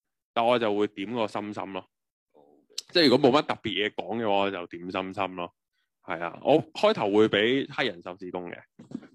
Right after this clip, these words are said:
但係我都發覺，<laughs> 唉，都係太多步驟啦，我就點咗佢嗰個，就畀咗心心就算啦。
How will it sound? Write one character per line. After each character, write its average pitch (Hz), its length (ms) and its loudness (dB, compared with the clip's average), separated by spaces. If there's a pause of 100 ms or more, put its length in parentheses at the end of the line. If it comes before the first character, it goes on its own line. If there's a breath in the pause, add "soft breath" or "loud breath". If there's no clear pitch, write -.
(160)
但 120 240 6
係 117 80 8
我 139 60 8
都 196 120 8
發 135 200 2
覺， 123 180 4
<laughs> - 40 -6
唉， 120 180 0
都 151 160 2
係 107 200 4
太 101 220 -4
多 113 300 2 (140)
步 95 200 -6
驟 - 100 -18
啦， - 360 -18
我 113 120 -2
就 98 120 -8 (120)
點 95 140 -10
咗 110 280 -2
佢 104 120 -4
嗰 95 160 0 (260)
個， 85 60 -8
就 87 100 -8 (280)
畀 101 160 -2
咗 107 80 2
心 101 240 -4
心 101 200 -6
就 95 60 -12
算 - 220 -20
啦。 - 80 -20